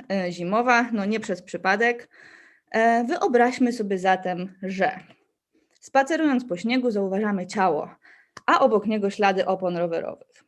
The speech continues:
Jeśli mamy mieć jakąkolwiek szansę na złapanie mordercy, musimy ustalić, w którą stronę odjechał.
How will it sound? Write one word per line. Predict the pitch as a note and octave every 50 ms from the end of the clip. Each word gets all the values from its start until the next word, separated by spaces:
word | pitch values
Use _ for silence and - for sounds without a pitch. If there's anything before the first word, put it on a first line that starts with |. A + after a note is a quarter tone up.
| _ _
Jeśli | - G3+ A#3+ C#4 A3+ - A#3+ G#3+
mamy | G#3 G#3+ A#3 B3 A#3+ A#3
mieć | A3 A3
jakąkolwiek | G#3+ G3+ A3 G#3 G#3 G3+ A#3 A#3 A#3 A3 G#3 G#3+
szansę | - - G#3+ A3 A3 G#3 G#3 F#3+
na | F#3 F3+
złapanie | F#3 F#3+ F#3 F#3+ G3+ G#3 G#3 G3+ F#3
mordercy, | F#3 F3+ F3+ F3 G3 G#3 A3 A3 G#3+ - F#3+
musimy | G3 G3 G3+ - A#3+ A3+ G#3
ustalić, | - - F3 - - A3+ A#3 A3+ A3 A3 -
w | -
którą | - - - C#4+ D4 D4 C4+ A#3 G#3+
stronę | G#3+ - - F#3+ F#3+ F#3+ F#3+ - -
odjechał. | E3+ E3+ F3+ E3 - - - - - -